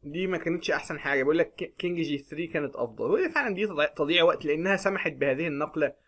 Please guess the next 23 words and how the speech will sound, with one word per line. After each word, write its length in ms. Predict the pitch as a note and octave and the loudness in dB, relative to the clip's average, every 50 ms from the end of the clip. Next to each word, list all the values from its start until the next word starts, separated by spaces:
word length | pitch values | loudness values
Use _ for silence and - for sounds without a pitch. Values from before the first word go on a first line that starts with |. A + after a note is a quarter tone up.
| _ _ _ _ | _ _ _ _
و-، 260 | A#2 C3 C3+ C#3 - C#3 | 0 2 2 2 2 0
وفكره 380 | C3+ - E3+ D#3+ D#3 C#3 - | 0 0 -2 -4 -4 -4 -4
الكش 300 | C3 B2+ - E3 D#3+ - | -6 -4 -4 -6 -6 -4
اللي 100 | D#3 C3+ | -6 -6
كان 140 | C3+ D3 D3+ | -6 -4 -4
هيديهاني، 480 | D#3 C#3 B2 A#2+ B2+ C3+ C#3+ C#3 C#3 C#3 | -4 -6 -4 -4 -2 -2 -2 -2 -4 -4
ما 60 | C#3 | -6
كانش 240 | - G#3+ G#3+ - - | -6 -6 -4 -4 -4
احسن 280 | C#3+ - - - - | -2 0 0 0 0
حاجه 220 | - D#3 D3 C3 B2 | 0 -2 -4 -4 -4
اف 160 | - - C3 | -6 -8 -14
ثري. 320 | - - B2 A#2 A2 - _ _ - - - - - _ _ _ - - _ - - | -14 -10 -10 -10 -10 -12 _ _ 0 0 0 -2 -6 _ _ _ -20 -4 _ -2 -2
المهم، 580 | A#3 A#3+ G#3+ G3 F#3 F#3+ F#3 F3 D3+ - - - - _ - - - | 0 -2 -2 -2 -2 -2 -2 -4 -8 -10 -12 -16 -20 _ -20 -12 -8
هل 140 | C#3+ F3+ G3 | -8 -6 -4
دي 100 | F#3 G3+ | -4 -4
نقله 180 | G#3+ G3+ - - | -2 -2 -2 -2
حلوه 220 | - F#3+ F#3 F3 | -2 -2 -2 -2
منه؟ 240 | E3 E3+ F3+ F#3+ A3+ A3+ - - - _ | -4 -6 -2 0 0 0 0 -4 -14 _
نقله 460 | - - - - - D2+ G2+ A2 F#3+ E3 | -20 -20 -18 -16 -10 -8 -4 -2 0 2
غريبه 320 | D3 D#3+ F3 G3 D#3+ D#3 | 4 2 2 2 2 0
جدًا 240 | C#3+ D3+ C#3+ C3+ C3 | 0 0 -2 -4 -6
منه. 300 | B2 A#2+ A2+ A2 G2+ G2 - _ _ _ _ _ _ _ _ _ _ _ _ _ _ _ _ _ _ _ _ _ _ _ _ _ _ _ _ _ _ _ _ _ - - - - - - _ _ _ _ _ - | -6 -6 -8 -8 -10 -12 -16 _ _ _ _ _ _ _ _ _ _ _ _ _ _ _ _ _ _ _ _ _ _ _ _ _ _ _ _ _ _ _ _ _ 0 2 2 2 2 -2 _ _ _ _ _ -20
ماشي، 420 | C4 - - - - D3 D3+ D3 | -20 -20 -16 -14 -12 -12 -12 -14